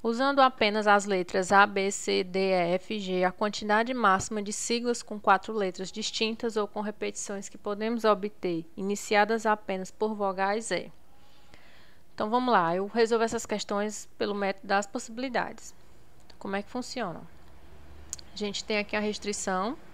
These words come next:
A questão tá dizendo que eu preciso formar a sigla com quatro letras e elas podem ser distintas ou com repetições.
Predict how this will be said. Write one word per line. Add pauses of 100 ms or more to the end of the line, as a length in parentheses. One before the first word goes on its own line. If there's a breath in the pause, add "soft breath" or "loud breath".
(140)
A
questão
tá
dizendo
que
eu
preciso
formar
a
sigla (720 loud breath)
com
quatro
letras (220 soft breath)
e
elas
podem
ser
distintas
ou
com
repetições.